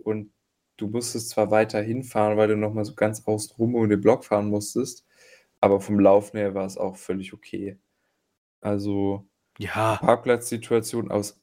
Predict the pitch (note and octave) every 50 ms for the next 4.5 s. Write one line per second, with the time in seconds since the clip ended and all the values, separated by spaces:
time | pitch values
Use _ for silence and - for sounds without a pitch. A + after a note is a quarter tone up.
0 | _ _ - G#2 F#2+ G2 - _ - G2+ A2 C3+ D#3+ D#3 - - - C#3+ C#3+ C#3+
1 | D3 D3+ C#3+ C3+ A#2 - A2 G#2+ G#2+ - A2 A2 G#2+ G#2+ G#2+ A2 A2+ G#2+ G#2 -
2 | - G#2 G#2 G2+ G#2 G#2 A2 A#2 A#2 - A#2 G#2+ A2+ A#2 A2+ A2 G#2 G2+ G2 F#2+
3 | F#2+ - G2+ G#2 G#2 - - - G2 G2 G2+ G2+ G2 G#2 G#2+ A2 - - A#2 G2
4 | - - G2 F#2+ - - - - -